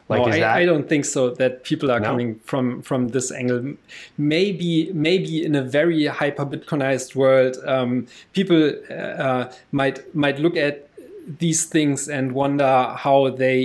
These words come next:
Speaker 2: even, uh, accepted these terms, uh, ten years ago or so.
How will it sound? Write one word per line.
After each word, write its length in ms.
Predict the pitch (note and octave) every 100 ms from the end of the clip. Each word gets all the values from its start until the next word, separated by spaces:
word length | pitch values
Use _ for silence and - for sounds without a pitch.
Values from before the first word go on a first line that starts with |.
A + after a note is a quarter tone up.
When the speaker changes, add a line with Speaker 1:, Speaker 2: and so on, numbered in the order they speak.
| B2+
Speaker 2:
even, 480 | C#3+ C#3 C3 B2+ B2+
uh, 360 | C3 A#2+ A#2+ - - _
accepted 640 | B2+ - D3+ - D3+ C3+ - B3 C#3+
these 220 | C3+ C3
terms, 560 | - C3+ C3 B2+ B2+ -
uh, 440 | - B2+ A#2+ A#2+ - _ _ _
ten 180 | D3+ C#3+
years 260 | C#3+ C3+
ago 300 | C#3 C3+ C3
or 160 | C3 C3+
so. 420 | - D#3+ D3+ D3+